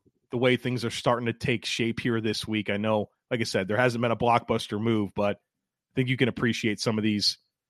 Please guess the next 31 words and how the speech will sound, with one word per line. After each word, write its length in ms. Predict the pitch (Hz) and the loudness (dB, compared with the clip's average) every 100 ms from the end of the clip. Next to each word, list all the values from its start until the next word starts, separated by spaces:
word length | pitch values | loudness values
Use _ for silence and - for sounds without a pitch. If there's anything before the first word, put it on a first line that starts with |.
| _ | _
value 500 | 120 110 139 135 120 | 2 8 10 8 6
decisions 520 | 113 104 123 110 107 101 | 2 0 0 0 -2 -2
that 100 | 107 | -2
have 80 | |
been 120 | 104 107 | 0 0
made 180 | 107 | 0
by 100 | 104 | 0
Brandon 360 | 104 110 107 101 | -2 0 0 0
Beane 180 | 107 104 | -2 -2
to 100 | 107 | -4
this 140 | 98 | -6
point 360 | - 123 110 98 | -4 -2 -2 -4
and 180 | 98 95 _ _ _ _ - | -10 -12 _ _ _ _ 2
see 160 | 190 | 6
the 140 | 175 165 | 10 12
overall 340 | 156 131 131 | 12 12 8
picture, 380 | - 131 - 110 | 8 2 2 -2
but 120 | 104 | -2
there's 120 | 110 | -4
still 240 | - 143 120 | 0 2 2
plenty 320 | - 139 123 | 0 0 0
of 60 | |
<laughs> 20 | 117 | 0
concerns 520 | 123 - 180 139 123 | -4 2 4 4 4
out 160 | 107 | 0
there, 140 | 104 104 | 0 0
like 220 | 110 107 | 0 0
I 80 | 107 | 0
mentioned 420 | 113 110 - 107 | 0 -2 -2 0
already. 400 | 101 101 98 95 | 0 0 -2 -4
So 320 | - 107 98 | -4 -2 -2